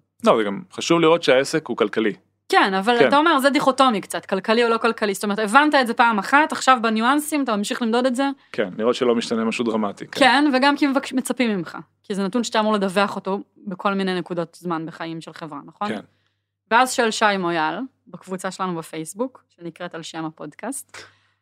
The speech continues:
Speaker 2: אה, פרסומת סמויה
Speaker 1: כן.
Speaker 2: לעצמי, <laughs> מדהים. אה, הוא שואל, "אז איזה עוד מטריקות אתה מאמץ, שאתה כן סומך עליהן יותר, או שכן נותנות לך איזשהו ביטחון, שאתה עובד איתן יותר קרוב ביום-יום,
Speaker 1: וואו,
Speaker 2: לאזורים
Speaker 1: מלא,
Speaker 2: האלה?"
Speaker 1: מלא.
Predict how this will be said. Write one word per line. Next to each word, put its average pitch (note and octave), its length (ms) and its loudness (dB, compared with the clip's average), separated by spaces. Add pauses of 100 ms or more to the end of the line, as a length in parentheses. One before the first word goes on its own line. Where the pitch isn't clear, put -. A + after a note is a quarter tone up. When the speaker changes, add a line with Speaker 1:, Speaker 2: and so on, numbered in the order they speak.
(260)
Speaker 2:
אה, G3 60 2 (880)
פרסומת F#3 440 -4
סמויה F#3 420 -4
Speaker 1:
כן. E3+ 60 0
Speaker 2:
לעצמי, G3+ 420 0
<laughs> A3+ 100 -2
מדהים. G3 340 -2 (680)
אה, G3+ 340 2 (540)
הוא G#3+ 100 -6
שואל, E4 420 6
"אז G#3+ 160 0
איזה B3+ 280 4
עוד C#4 100 4
מטריקות C#4+ 340 2
אתה C4 140 2
מאמץ, D4+ 420 4
שאתה G#3+ 200 2
כן C4+ 240 4
סומך B3 320 0
עליהן A3 240 4
יותר, G#3 340 2
או G3 60 2
שכן G3+ 300 -2
נותנות G#3+ 280 0
לך G#3 220 0
איזשהו F#3+ 300 -2
ביטחון, A#3 500 0
שאתה F3+ 260 -4
עובד E3+ 240 0
איתן G3+ 180 -2
יותר F3+ 260 -4
קרוב F3 360 -4
ביום-יום, D#3 500 -4 (180)
Speaker 1:
וואו, - 120 -2
Speaker 2:
לאזורים G#2+ 320 0
Speaker 1:
מלא, G2+ 60 0
Speaker 2:
האלה?" G#2 400 2
Speaker 1:
מלא. G2+ 280 -2